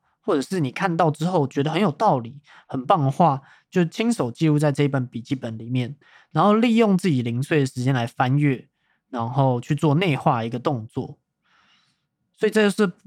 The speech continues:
这个部分是很重要的哦。这能够协助你，呃，之后在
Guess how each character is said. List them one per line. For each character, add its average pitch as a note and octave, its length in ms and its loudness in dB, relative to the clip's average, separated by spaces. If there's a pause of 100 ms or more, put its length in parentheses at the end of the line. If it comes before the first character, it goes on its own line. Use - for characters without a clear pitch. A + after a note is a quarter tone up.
(160)
这 B3 120 0
个 G3 40 0
部 F#3 140 0
分 F3 160 0
是 D#3+ 160 -2
很 A#2 140 -2
重 B2 240 -4
要 A2+ 180 -4
的 G2 120 -18
哦。 C#3 160 -20 (1900)
这 A3+ 80 -2
能 D#3 120 0
够 F3+ 120 2
协 C#3 180 -2
助 D3 180 2
你， A2+ 300 -4 (460)
呃， A2 500 -4 (100)
之 D3+ 140 -2
后 D#3 220 2
在 C3 480 0